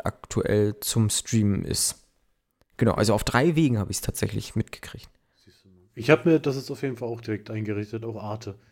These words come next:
Speaker 2: äh,
Speaker 1: Mhm.
Speaker 2: bei den Letterboxd-Services mit reingemacht, weil, also das hat mich dann doch gewundert. Und dann dachte ich mir auch, ja, das ist halt auch so ein Film, der, der ist, wir hatten es vorhin kurz <laughs> über meine Watchlist, wo irgendwie dreihundert
Speaker 1: <laughs>
Speaker 2: Filme drauf sind.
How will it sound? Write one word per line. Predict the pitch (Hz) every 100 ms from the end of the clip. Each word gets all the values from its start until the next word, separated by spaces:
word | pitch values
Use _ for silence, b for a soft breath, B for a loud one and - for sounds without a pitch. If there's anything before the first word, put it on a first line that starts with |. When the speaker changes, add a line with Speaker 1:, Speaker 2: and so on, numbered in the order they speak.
| _ _ _ _ _ _ -
Speaker 2:
äh, | 113 107
Speaker 1:
Mhm. | 117
Speaker 2:
bei | 120
den | 135
Letterboxd-Services | 104 104 107 95 - - 107 95 90 -
mit | 101 98
reingemacht, | 98 101 110 113 110
weil, | 92 90 139 220 226 - _ _ _ _ _ _ _ _ _ _ _ _ _ _ _ _ -
also | 120 110
das | 110 107
hat | 117
mich | 190
dann | 226
doch | 170 -
gewundert. | 104 92 92 90
Und | 104
dann | 120 127
dachte | 143 -
ich |
mir | 160
auch, | 123 165 139
ja, | 113 147
das | 175 123
ist | 131 147
halt | 139
auch | 123 120
so | 160
ein |
Film, | - 156 151
der, | 135 123 120
der | 113 117
ist, | 156 - - _ _ _ _ _ _ _
wir | 123 110 107
hatten | 127 123
es | -
vorhin | 127 131
kurz | 147 139 143 120
<laughs> | - -
über | 127
meine | 127 127 120
Watchlist, | 117 131 - 156 147 147
wo | 139
irgendwie | 131 135 139 139
dreihundert | - 131 135 147
Speaker 1:
<laughs> |
Speaker 2:
Filme | - 147 147
drauf | 135 131
sind. | - 147